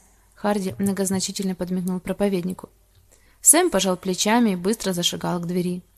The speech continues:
Ему пришлось наклониться, чтобы пройти под низкой перегородкой и войти в старенькую,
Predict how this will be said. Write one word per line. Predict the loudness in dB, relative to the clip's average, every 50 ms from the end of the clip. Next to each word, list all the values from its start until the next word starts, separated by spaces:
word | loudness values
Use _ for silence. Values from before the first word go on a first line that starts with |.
| _ -20 -20 -20 -20 _ _
Ему | 0 2 4 4 4
пришлось | 2 0 0 2 2 2 2 2 0
наклониться, | 0 0 2 4 4 4 4 2 0
чтобы | -2 -4 -4 -8 -6
пройти | -6 -4 -4 -4 -4 -4
под | -4 -4 -4 -4
низкой | -2 0 2 2 0 0 -4
перегородкой | -6 -6 -6 -4 0 0 2 2 0 -2 -4 -6 -6
и | -4 -4 -2
войти | -2 -4 -4 -4 -4
в | -2 -2
старенькую, | 0 2 2 2 2 2 2 0 -4 -8 -8